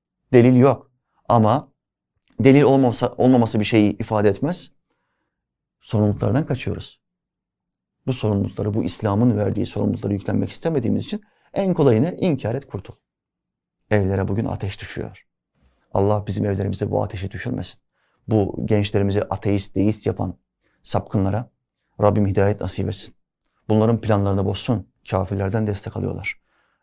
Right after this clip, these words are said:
Dinsiz tarikatlardan destek alıyorlar. Ve yayınlar yapıyorlar. Videolar, müzik yayınları, cinsel içerikli yayınlar yapıyorlar.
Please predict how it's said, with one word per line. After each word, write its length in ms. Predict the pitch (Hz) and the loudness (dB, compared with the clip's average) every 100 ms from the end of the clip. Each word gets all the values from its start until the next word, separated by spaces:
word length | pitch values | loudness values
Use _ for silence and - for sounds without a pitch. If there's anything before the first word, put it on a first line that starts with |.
| - - | -14 -2
Dinsiz 380 | 101 110 107 151 | 2 2 2 -2
tarikatlardan 640 | - 104 98 - 107 113 101 | 2 0 0 2 2 2 0
destek 300 | 98 - 101 | -2 -6 -4
alıyorlar. 360 | 98 147 143 _ _ _ _ _ - | -4 -6 -10 _ _ _ _ _ 2
Ve 80 | 117 | 6
yayınlar 400 | 113 113 113 123 | 6 6 4 2
yapıyorlar. 540 | 104 - 98 113 - _ _ _ _ - | 0 -2 -6 -6 -12 _ _ _ _ -2
Videolar, 580 | 107 98 98 98 - _ _ | 0 2 0 -2 -6 _ _
müzik 340 | 104 101 101 98 | -4 -2 -2 -2
yayınları, 480 | 98 98 98 101 | -2 -2 -2 -4
cinsel 420 | 92 101 92 110 90 | -2 -4 -2 -2 -2
içerikli 380 | - 98 101 | -2 -4 -2
yayınlar 300 | 98 98 98 | -2 0 -2
yapıyorlar. 460 | 101 95 98 117 143 | -4 -6 -8 -8 -10